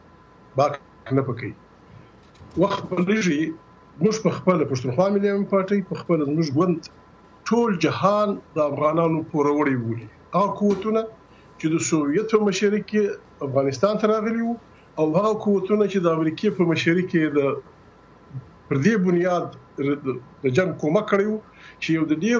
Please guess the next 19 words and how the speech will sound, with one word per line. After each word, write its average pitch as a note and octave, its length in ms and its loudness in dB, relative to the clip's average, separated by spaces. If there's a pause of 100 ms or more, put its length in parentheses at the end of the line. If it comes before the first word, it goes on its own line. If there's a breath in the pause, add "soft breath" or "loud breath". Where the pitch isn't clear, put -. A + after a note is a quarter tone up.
(140)
واړه D3 260 2 (140)
ملک F#3+ 320 -2
سورنټي E3+ 720 2
په - 80 -4
خطر E3+ 240 0
کې F3 180 -2
لویدلې D#3+ 420 2
ده، E3 120 4
لهذا D3+ 300 0 (140)
موږ D#3+ 100 -2 (100)
ټول G#3 160 2 (140)
راغلي C#3 320 -2
یو. - 600 -14 (920)
امریکن، G3+ 460 0 (280)
ټول G3+ 240 2
یورپ، F#3 280 -2 (360 loud breath)
ټول A3 260 2
مذهبونه، D3 460 0 (560 loud breath)
افریقا، D#3 480 0